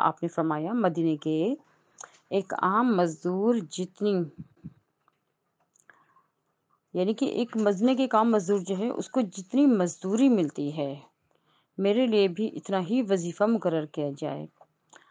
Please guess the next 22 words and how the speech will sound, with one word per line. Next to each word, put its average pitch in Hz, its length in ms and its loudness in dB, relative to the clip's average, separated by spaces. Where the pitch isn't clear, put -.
मजदूर 202 380 2
को 285 100 0
मिलने 208 260 2
वाली 196 220 0
उजरत 190 380 -2
तो 247 80 0
बहुत 277 340 -2
कम 185 200 0
होती 156 340 -8
है, 165 80 -2
आप 202 200 -2
इतनी 240 280 -2
कम 226 200 2
रकम 180 260 0
में 196 140 -4
अपनी 202 340 -2
ज़रूरियात 160 840 -2
किस 240 220 -6
तरह 170 320 -2
पूरी 165 360 -4
कर 170 240 0
सकेंगे?" 120 720 -4